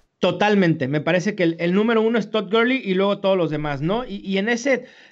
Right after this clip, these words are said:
quizá top cinco pudiéramos mencionar al propio Christian McCaffrey, a Zeke Elliott, eh,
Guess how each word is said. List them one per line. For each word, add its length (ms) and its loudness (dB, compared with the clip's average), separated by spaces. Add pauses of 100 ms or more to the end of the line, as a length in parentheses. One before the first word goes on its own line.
quizá 360 0
top 140 -2
cinco 380 -4
pudiéramos 380 2
mencionar 560 0 (160)
al 160 2
propio 280 -2
Christian 320 -2
McCaffrey, 640 0 (260)
a 380 4
Zeke 380 -8
Elliott, 600 0 (160)
eh, 520 0